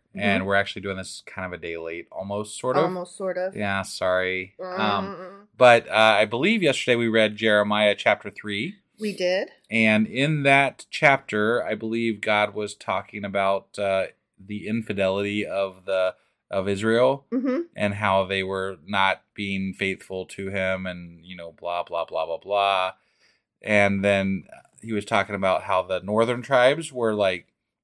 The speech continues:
Speaker 2: at least they were honest about it, and, and then they got fucked over 'cause he abandoned them, and then they got conquered and shit.
Speaker 1: Mm-hmm.
Speaker 2: So, yeah, that was that.
Speaker 1: So he's like, "Judah, what's your excuse?" kind of thing.
Speaker 2: Right, right, right, right.
Speaker 1: Yeah.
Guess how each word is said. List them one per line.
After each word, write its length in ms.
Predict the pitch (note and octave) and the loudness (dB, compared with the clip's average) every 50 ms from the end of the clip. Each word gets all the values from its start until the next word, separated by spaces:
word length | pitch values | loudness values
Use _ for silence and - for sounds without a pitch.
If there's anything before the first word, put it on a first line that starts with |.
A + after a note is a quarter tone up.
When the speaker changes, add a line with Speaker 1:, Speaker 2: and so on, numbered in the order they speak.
| _ - | _ -2
Speaker 2:
at 140 | A#2 A2+ | -2 -2
least 220 | A2+ A#2+ A#2+ - - | -2 -4 -6 -4 -2
they 80 | A#2 | 0
were 160 | A2 G#2 - B1+ | 0 0 0 0
honest 360 | D#2 F#2+ G2 G#2 A2+ - - | 0 0 0 0 -2 -4 -4
about 240 | B2 C3 C3 C3 C3+ | 0 4 4 4 4
it, 220 | C#3+ D3 - - _ | 2 0 -4 -8 _
and, 320 | - G#2 G#2 G2+ G2 - - | -14 -14 -12 -12 -14 -16 -16
and 160 | F#2+ F#2+ F#2+ F#2+ | -18 -16 -12 -12
then 140 | F#2+ F#2+ | -12 -10
they 140 | F#2 F#2 F2+ | -12 -12 -8
got 240 | F2+ F2 - - - | -8 -8 -8 -8 -10
fucked 240 | _ F#2+ - _ G2 | _ -12 -10 _ -10
over 260 | F#2 F#2 F#2+ F#2+ F#2 | -10 -8 -8 -8 -10
'cause 320 | - - F#2 E2+ E2+ - | -10 -10 -12 -12 -12 -14
he 200 | - - F2+ E2+ - - - | -16 -16 -18 -18 -20 -20 -14
abandoned 400 | - F#2+ F2+ F2 F2 F2+ F2+ F#2 | -8 -6 -4 -4 -4 -6 -8 -8
them, 180 | F#2 F#2 F#2 | -8 -8 -8
and 140 | F#2 F2 F2 | -8 -12 -12
then 100 | E2+ E2+ | -14 -12
they 120 | F2 F2 E2 | -10 -8 -8
got 160 | E2+ - - | -8 -8 -10
conquered 400 | - F2+ F2 F2 - G2+ G2 G2 | -14 -16 -16 -14 -12 -14 -14 -12
and 100 | G2+ G2+ | -14 -16
shit. 320 | - - A2 G#2+ G#2 - _ _ | -10 -8 -8 -8 -8 -10 _ _
Speaker 1:
Mm-hmm. 340 | G#3+ A3+ G3+ A#3+ G3+ G3 A3 A3+ - _ _ _ _ | -12 -8 -6 -6 -4 -4 -6 -8 -10 _ _ _ _
Speaker 2:
So, 480 | _ - - - F2+ E2+ E2 D#2+ D#2 - _ _ _ _ _ _ _ | _ -12 -6 -4 -2 -2 -2 -2 -6 -10 _ _ _ _ _ _ _
yeah, 280 | F#2+ F2+ F2+ F2 E2+ E2 | -6 -4 -2 -2 -2 -2
that 220 | E2+ F#2 F#2 D2+ | 0 0 0 0
was 340 | F2 G2 G2 F#2 - - - _ - | 0 -4 -6 -6 -8 -12 -14 _ -2
that. 420 | F#2 F2+ F2 F#2 G#2+ A2 - _ _ _ | 2 2 2 2 2 0 -4 _ _ _
Speaker 1:
So 180 | - - A3+ A#3 | -10 -4 -2 -2
he's 200 | A#3 A#3+ A3 G#3+ | 0 -2 -2 -2
like, 240 | G#3+ G#3 F#3+ F#3 | -2 -2 -2 -4
"Judah, 320 | - G3+ G3+ G#3 G#3 G#3 G3 | -6 -4 -4 -2 -2 -2 -2
what's 200 | F#3 F#3+ F#3+ - | -4 -6 -6 -4
your 120 | F#3+ F#3+ | -6 -6
excuse?" 440 | F#3+ F#3+ - - - - F#3 F3+ - | -6 -6 -10 -18 -16 -16 -16 -16 -16
kind 240 | _ _ F#3+ F3+ F3+ | _ _ -20 -20 -20
of 80 | F3 _ | -20 _
thing. 120 | E3 - A#2 | -12 4 8
Speaker 2:
Right, 380 | C3+ B2+ A2+ G2 F2+ F2 F2 | 10 10 10 8 6 2 0
right, 160 | F#2 F2+ F2 | 0 0 0
right, 140 | E2+ E2 D#2+ | 0 0 -4
right. 180 | D#2+ E2+ E2 - | -6 -8 -10 -12
Speaker 1:
Yeah. 280 | - F3+ E3+ E3+ - | -14 -14 -14 -14 -14